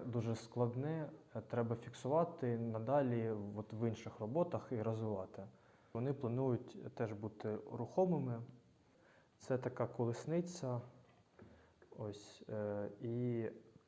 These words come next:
ну, зараз вона не рухається, ну, при рухі колес, е, ця рука на, на горі буде рухатись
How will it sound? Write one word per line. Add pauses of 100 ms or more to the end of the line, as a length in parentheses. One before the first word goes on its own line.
(480)
ну,
зараз
вона
не
рухається,
ну,
при
рухі (680)
колес, (300)
е, (1040)
ця
рука
на,
на
горі
буде
рухатись